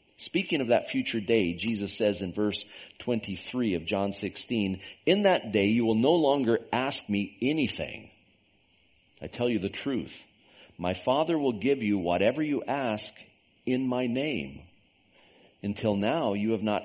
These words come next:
asked for anything in my name. Ask and you will receive, and your joy will be complete."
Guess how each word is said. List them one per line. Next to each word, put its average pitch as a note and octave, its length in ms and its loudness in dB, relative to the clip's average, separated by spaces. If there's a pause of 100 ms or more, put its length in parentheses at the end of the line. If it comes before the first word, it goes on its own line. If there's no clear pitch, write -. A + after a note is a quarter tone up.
asked A2+ 360 -4
for A2+ 160 -4 (100)
anything F2 760 -2 (320)
in G2 180 -2
my F2 160 -2
name. F2+ 560 -6 (720)
Ask A2 380 -6
and G#2+ 120 0
you G2+ 120 -2
will G2 180 -2
receive, D#2+ 720 -6 (680)
and F#2 160 -4
your F2 140 -4
joy E2+ 600 -8 (720)
will D2+ 100 -12
be F2+ 160 -6
complete." - 640 -10